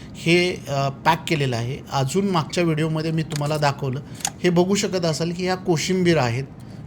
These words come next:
ओके. ह्या वेगवेगळ्या प्रकारच्या कांदा, टोमॅटो मिक्स करून हे ह्या डब्यामध्ये ठेवलेलं आहे. याची किंमत चारशे ते पाचशे रुपये एवढी आहे.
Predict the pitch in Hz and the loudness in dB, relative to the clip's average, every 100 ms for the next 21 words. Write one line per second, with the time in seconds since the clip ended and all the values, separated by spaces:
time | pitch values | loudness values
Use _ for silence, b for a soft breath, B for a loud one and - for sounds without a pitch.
0 | - 143 139 139 135 143 151 156 165 160 | -6 -4 0 0 2 2 2 2 2 2
1 | 165 156 143 147 139 156 151 143 135 147 | 2 0 0 -2 0 -2 -2 0 2 0
2 | 143 139 135 135 - 139 135 B B B | 0 -2 0 0 -2 -4 -4 B B B
3 | B - 196 202 - 185 185 185 185 151 | B 2 2 2 2 4 4 2 -4 -4
4 | 156 151 147 147 139 143 143 151 151 127 | 0 2 4 2 4 2 2 0 0 0
5 | 131 127 127 127 147 139 143 147 143 151 | 0 0 -2 -2 -4 -4 -4 -4 -2 0
6 | 131 - 143 151 - 139 - 165 151 139 | 0 -2 -6 -6 -2 -2 -2 0 0 0
7 | 156 147 139 127 139 123 113 | -2 0 0 2 2 2 0